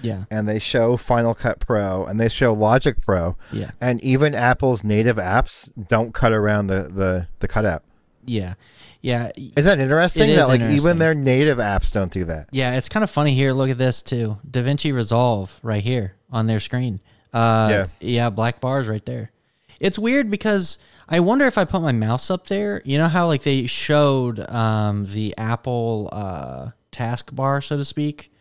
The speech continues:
Speaker 2: Mm-hmm.
Speaker 1: uh, like, kind of hide up there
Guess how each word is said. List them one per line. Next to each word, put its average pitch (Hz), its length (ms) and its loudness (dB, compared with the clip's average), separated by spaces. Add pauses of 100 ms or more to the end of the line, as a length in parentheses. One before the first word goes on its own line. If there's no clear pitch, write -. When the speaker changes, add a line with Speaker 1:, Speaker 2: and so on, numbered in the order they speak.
(320)
Speaker 2:
Mm-hmm. 113 100 -2
Speaker 1:
uh, 110 400 2 (140)
like, 107 320 -6 (160)
kind 127 180 -2
of 107 160 -4 (220)
hide 120 380 -6
up - 180 -10
there 156 340 -4